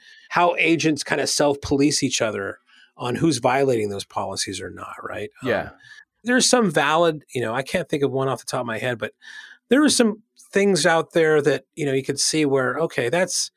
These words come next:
Speaker 1: that's an exception. And in real estate, there's always exceptions, right? So,
Speaker 2: Yeah, yeah.
Speaker 1: uh, they're gonna have, have to handle those on a case-by-case basis, I think.
Speaker 2: So,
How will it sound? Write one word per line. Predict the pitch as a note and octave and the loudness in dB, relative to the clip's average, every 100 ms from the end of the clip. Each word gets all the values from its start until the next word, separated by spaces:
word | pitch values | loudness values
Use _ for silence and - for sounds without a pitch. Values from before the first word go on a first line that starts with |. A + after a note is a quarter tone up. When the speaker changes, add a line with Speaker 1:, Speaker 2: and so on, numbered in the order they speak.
| - - | -14 -2
Speaker 1:
that's | F3+ F#3 | 0 0
an | F3+ | 0
exception. | D#3 - D#3 C3 - A2 G2+ - | 0 0 0 -2 -2 -4 -6 -6
And | A2+ G#2+ G#2+ G#2+ - _ _ - - _ - | -4 -4 -4 -8 -14 _ _ -20 -20 _ -6
in | C3 | 2
real | F3 F#3 | 4 4
estate, | C#3+ D#3 | 4 4
there's | D3 C3 | 4 4
always | B2+ A#2+ G#2+ | 2 2 0
exceptions, | - - - - - - | -4 -4 -4 -6 -4 -4
right? | A2+ B2+ - | -2 -2 -2
So, | A2+ G#2+ | -2 0
Speaker 2:
Yeah, | G#2+ F2 D2+ | 0 -2 -6
yeah. | D#2+ - - A#2 | -12 -12 -8 -6
Speaker 1:
uh, | - | 0
they're | C3+ | 2
gonna | E3 | 4
have, | C#3+ D#3 C3+ - | 4 2 0 -2
have | D3 | -2
to | C#3 | -2
handle | A#2 C3+ | -2 0
those | B2 A#2+ - | 2 2 0
on | G2+ | -6
a | |
case-by-case | - A#2+ A#2 G2+ - G#2+ - | -4 -4 -4 -8 -8 -8 -8
basis, | - F#2+ - - | -8 -8 -8 -12
I | - | -6
think. | |
Speaker 2:
So, | - A3 - | 2 2 2